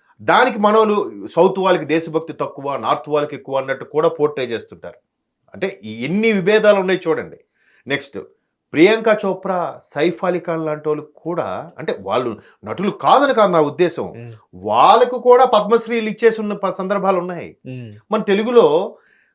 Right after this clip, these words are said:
Speaker 1: ఒక గుమ్మడి వెంకటేశ్వరరావు గారు కానీ, లేదంటే మన ఎవరు, ఆ, ఆవిడ పేరు జయసుధ గారు కానీ, ఇలాంటి, ఎలాంటి యాక్టర్స్, ఎలాంటి యాక్ట్రెస్లు వీళ్ళందరూ?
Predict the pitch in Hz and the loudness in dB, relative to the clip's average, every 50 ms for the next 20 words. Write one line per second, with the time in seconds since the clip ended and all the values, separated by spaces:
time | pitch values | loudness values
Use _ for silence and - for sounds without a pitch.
0 | _ _ - - 165 147 - - 156 190 214 208 208 180 156 151 143 135 131 127 | _ _ 0 0 0 2 2 0 2 2 2 4 4 4 4 2 0 -2 -4 -4
1 | 120 131 151 170 180 180 - - 160 151 135 120 110 104 101 90 101 98 95 104 | -4 -4 -4 -4 -4 -4 -4 -2 -2 -2 0 0 -2 -2 -2 -4 -6 -6 -6 -6
2 | 120 156 185 190 185 175 160 147 131 127 127 127 131 123 113 127 123 113 110 110 | -8 -6 -6 -4 -4 -2 -2 -4 -2 -2 -2 -4 -4 -6 -4 0 0 2 2 0
3 | 98 107 107 101 101 98 95 95 92 92 92 98 110 139 143 120 101 92 90 - | 0 -4 -6 -6 -6 -6 -6 -6 -8 -8 -8 -8 -6 -6 -6 -6 -6 -8 -10 -14
4 | _ _ _ _ _ _ _ _ - 87 90 90 92 92 - _ 104 98 95 98 | _ _ _ _ _ _ _ _ -12 -10 -8 -6 -6 -8 -8 _ -10 -8 -8 -8
5 | 92 92 90 87 87 85 87 87 90 95 110 135 165 175 - 208 165 156 120 110 | -10 -10 -12 -12 -14 -14 -14 -16 -16 -6 2 2 2 2 2 2 2 2 2 2
6 | 92 90 - 87 87 110 160 170 151 165 196 202 196 196 160 143 156 196 220 233 | 0 -2 -4 -8 -10 -8 -6 -4 -2 0 0 0 0 -2 -2 -2 0 0 0 0
7 | 220 - 220 208 196 190 185 190 - - 214 196 190 - 196 190 180 170 175 185 | -2 -4 -4 -2 -2 -2 -2 -4 -4 -8 -8 -8 -8 -8 -6 -4 -2 -2 -2 -4
8 | 180 185 160 151 - - - - 190 185 - 175 170 160 151 147 147 147 143 | -2 -2 -2 -2 -2 -2 -4 -8 -8 -8 -6 -6 -6 -4 -4 -4 -6 -8 -14